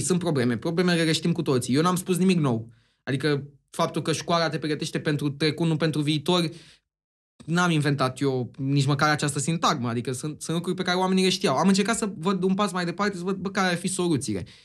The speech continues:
M-am pus la masă cu experți în educație, cu foști miniștri, uh, cu oameni care manageriază școli private.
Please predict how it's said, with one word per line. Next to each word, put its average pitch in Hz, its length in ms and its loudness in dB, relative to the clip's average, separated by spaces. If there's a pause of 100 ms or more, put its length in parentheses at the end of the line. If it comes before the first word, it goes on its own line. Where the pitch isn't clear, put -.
(160)
M-am 127 120 -2
pus 185 160 2
la 196 80 4
masă 185 300 2
cu 175 340 0
experți 160 400 -2
în 151 60 -4
educație, 151 640 0 (200)
cu - 100 -10
foști 170 320 2
miniștri, 170 680 2 (360)
uh, 131 380 0
cu - 160 -4 (380)
oameni 156 400 2
care 147 560 2
manageriază 143 720 2
școli 170 340 0
private. 160 580 0